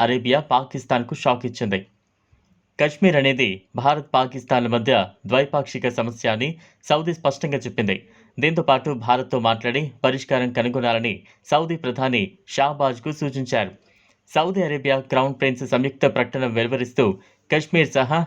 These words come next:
ఇతర పెండింగ్ సమస్యలను పరిష్కరించడానికి న్యూఢిల్లీ, ఇస్లామాబాద్ మధ్య చర్చల ప్రాముఖ్యతను చెప్పారు. మక్కాలోని అల్ సఫా ప్యాలెస్లో పాక్ ప్రధాని షెహబాజ్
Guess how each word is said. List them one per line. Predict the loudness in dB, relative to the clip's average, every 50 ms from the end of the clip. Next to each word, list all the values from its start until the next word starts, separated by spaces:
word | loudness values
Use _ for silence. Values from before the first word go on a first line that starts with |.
| -4 -6 _ -2 0
ఇతర | 2 4 4 4 2 0 -2
పెండింగ్ | -2 -2 -2 -4 -4 -2
సమస్యలను | -2 -2 -2 -2 -2 -2 -2 0 0 -2
పరిష్కరించడానికి | -2 -2 -2 -2 -2 -2 -2 -2 -2 0 0 0 0 0 0 0 0 0 -4 -10 -20 -20 _ _ _ 0 4
న్యూఢిల్లీ, | 4 6 6 6 4 4 4 2 0 0 -2 -2 -2 -2 -2
ఇస్లామాబాద్ | 0 0 2 2 2 4 2 2 0 -2 -4
మధ్య | -4 0 2 2 2 2 0 -4 _ 0 0
చర్చల | 0 0 0 0 0 2 2 2
ప్రాముఖ్యతను | 2 2 0 -2 -2 -2 -2 -2 -2 -2 -2 -4
చెప్పారు. | -4 -2 -2 -2 -2 -2 -4 -12 -20 _ _ _ _ _ _ _ -2 0
మక్కాలోని | 0 0 2 2 2 2 2 2 2 0 0 0 -2 -6 _ _ 2 2
అల్ | 2 2 2 -2
సఫా | -6 -2 2 2 2 2 2
ప్యాలెస్లో | 0 0 0 -2 -4 -4 -4 -2 -2 -4 -6 -4 _ 2
పాక్ | 2 2 2 0 -4
ప్రధాని | -4 -2 -2 -2 0 2 2 2 0 -2 -6 _ _ -4 0
షెహబాజ్ | 2 2 2 2 2 2 2 2 2